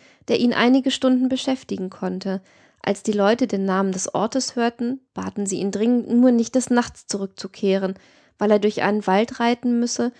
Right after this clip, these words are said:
wo sich kein Grieche nach Sonnenuntergang zu verweilen pflege. Hier hielten nämlich die Vampire ihre nächtlichen Orgien,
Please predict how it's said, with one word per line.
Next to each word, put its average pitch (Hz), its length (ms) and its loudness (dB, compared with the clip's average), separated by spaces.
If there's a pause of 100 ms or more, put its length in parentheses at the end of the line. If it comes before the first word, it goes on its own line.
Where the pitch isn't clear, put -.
(180)
wo - 80 -4
sich 208 240 -4
kein 262 280 2
Grieche 233 340 0
nach 202 180 -2
Sonnenuntergang 214 760 0
zu 240 100 -6
verweilen 202 580 0
pflege. 180 540 -4 (880)
Hier 302 200 4
hielten 262 400 2
nämlich 202 360 -2
die 214 140 -4
Vampire 196 480 0
ihre 190 240 -2
nächtlichen 202 540 -4
Orgien, 190 520 -2